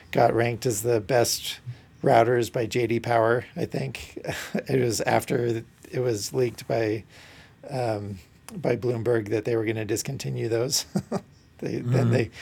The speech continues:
Speaker 1: then they got this, this accolade of
Speaker 2: Right.
Speaker 1: being the best routers on the market. Um, you know, if Apple can't keep these small but profitable businesses going,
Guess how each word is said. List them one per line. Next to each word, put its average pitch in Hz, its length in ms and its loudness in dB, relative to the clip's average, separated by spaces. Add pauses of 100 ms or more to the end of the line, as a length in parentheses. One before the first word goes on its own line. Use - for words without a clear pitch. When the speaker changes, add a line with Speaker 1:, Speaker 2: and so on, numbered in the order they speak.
(140)
Speaker 1:
then 147 140 2
they 127 100 6
got 123 160 8
this, 110 440 0
this - 300 -6
accolade 113 480 -2
of 107 60 2
Speaker 2:
Right. 101 80 0
Speaker 1:
being 110 140 -2
the 107 80 -2
best 110 240 -2
routers 113 360 -4
on 104 60 -8
the 107 40 -8
market. 107 480 -6 (760)
Um, 120 460 -4 (1200)
you 147 140 -2
know, 139 200 2
if - 220 -2
Apple 139 320 4
can't 127 260 -2
keep 127 300 -4
these 117 280 -2
small 127 480 2
but 123 140 -2
profitable 120 500 -2
businesses 110 520 -6
going, 113 500 -4